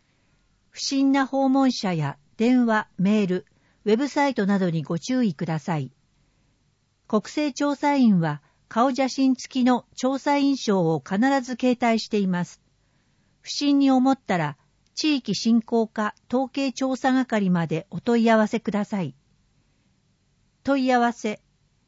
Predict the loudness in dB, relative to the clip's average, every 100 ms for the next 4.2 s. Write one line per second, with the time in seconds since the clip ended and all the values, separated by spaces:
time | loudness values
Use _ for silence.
0 | _ _ -6 -4 -4 -6 -4 0 0 0
1 | -2 0 -2 -4 -6 -4 -2 -2 -2 -2
2 | 0 -2 -2 -2 -2 -2 -2 -8 -10 _
3 | _ _ _ _ _ _ _ 2 4 4
4 | 2 0